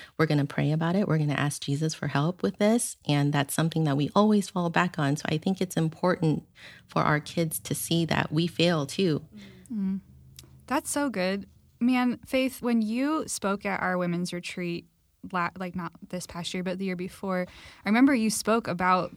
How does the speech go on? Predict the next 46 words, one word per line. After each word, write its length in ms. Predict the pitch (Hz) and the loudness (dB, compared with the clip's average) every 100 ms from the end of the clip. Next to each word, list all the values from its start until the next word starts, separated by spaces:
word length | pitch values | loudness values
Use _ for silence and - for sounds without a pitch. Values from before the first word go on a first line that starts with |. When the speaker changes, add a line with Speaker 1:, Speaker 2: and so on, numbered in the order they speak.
| - - _ - - | -18 -20 _ -20 -4
Speaker 2:
when 200 | 208 196 | -2 2
our, 260 | 185 202 - | 2 0 -2
we 200 | 196 214 | -2 0
are 100 | 190 | 0
weak, 300 | 185 185 - | 0 -2 -4
he 260 | - 208 | -8 -4
is 120 | 185 175 | -2 -2
made 180 | 170 180 | -6 -6
strong. 520 | - 165 170 170 170 | -6 0 2 2 2
Speaker 1:
Mm-hmm. 200 | 156 180 196 - | 2 2 0 0
Speaker 2:
And 140 | 208 | 4
I 60 | 208 | 6
just, 160 | 233 226 | 4 2
like, 140 | 214 | 0
heard 280 | - 214 208 | 2 0 2
you 180 | 202 190 | 0 0
completely 440 | 196 196 190 180 | 0 0 0 -4
say 200 | 175 180 | -4 -4
that 240 | 175 170 - | -4 -4 -4
again 560 | 180 175 180 170 170 - - | -6 -4 -2 -2 -4 -8 -10
just 300 | - 175 - | -6 -6 -4
now. 280 | 180 175 175 | -2 0 0
And 280 | - 190 190 - - - - | 0 0 0 -4 -16 -10 -2
I 100 | 220 | 0
think 160 | 269 294 | 2 2
that's 180 | 208 202 | 2 0
a 40 | |
huge 240 | 190 247 208 | -2 0 2
reason 300 | 214 196 185 | 0 0 0
why 400 | 175 170 170 - | 0 -2 -4 -6
Mary 260 | 196 185 | -4 -2
and 80 | 180 | -2
I 120 | 185 180 | -2 -2
wanted 440 | 180 185 175 180 - - _ _ | 0 0 0 -4 -10 -20 _ _
both 340 | 247 208 208 | 0 2 2
you 260 | 208 196 214 | 0 2 2
and 240 | 190 190 185 | 2 0 0
Mika 500 | 190 202 190 175 196 | -2 -2 0 -2 -2
on 180 | 185 185 | -2 0
this 200 | 180 180 | -2 -4
call, 280 | - 180 175 | -6 -4 -4
because 340 | 202 214 214 | -4 -2 -2
we 80 | 208 | 0
see 340 | 202 - 226 233 | -2 -2 -2 0
you 100 | 233 | 0
guys 540 | 208 196 190 185 190 | 2 2 2 0 -4